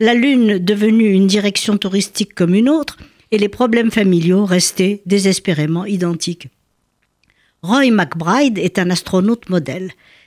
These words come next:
Santé parfaite, calme olympien, discipline sans défaut. Brad Pitt est extraordinaire dans ce personnage, il est irrésistible. Il s'est privé volontairement de toute vie affective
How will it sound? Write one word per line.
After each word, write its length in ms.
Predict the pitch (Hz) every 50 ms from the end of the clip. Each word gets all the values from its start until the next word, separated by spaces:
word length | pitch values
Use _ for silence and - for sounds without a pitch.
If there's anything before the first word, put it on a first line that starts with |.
| _ _ _ _ _ _
Santé 440 | - - - 220 214 208 - 190 165
parfaite, 640 | - 175 160 - - - - 226 233 247 247 - -
calme 300 | - 220 208 202 196 190
olympien, 600 | 190 185 185 180 185 180 - - 233 226 240 240
discipline 600 | 226 208 208 - - 214 196 - 220 240 240 240
sans 220 | - - 220 214
défaut. 380 | 208 202 196 180 - - 135 135 - _ _ _ _ _ _ _ _ _ _ -
Brad 360 | 143 160 170 196 202 196 - - _ -
Pitt 400 | 196 196 208 202 _ - - _ _ -
est 260 | 165 160 160 - - _ _
extraordinaire 1400 | - 196 196 202 202 202 202 - - - - 185 180 185 196 - 202 180 180 175 170 170 170 170 170 170 170 170 170
dans 100 | 165 165
ce 160 | 147 - -
personnage, 640 | 165 - 165 156 - - 165 156 156 156 156 170 185
il 180 | 180 170 170 175
est 180 | 170 160 160 _ _ _ _ _ _ _ _ _ _ _ _ _ -
irrésistible. 840 | 208 220 208 202 196 185 190 190 - - - - 190 190 190 202 226 - _ _ _ _ _ _ _ _ _ _
Il 100 | 214 202
s'est 160 | - - 240
privé 380 | 233 - - 240 233 226 220 220
volontairement 760 | 208 214 233 254 247 240 240 240 247 233 214 233 233 226 220
de 120 | 208 202 202
toute 240 | 202 - 277 233
vie 240 | 214 208 226 240 226
affective 760 | 214 208 - 220 202 - - - 208 214 214 220 214 233 240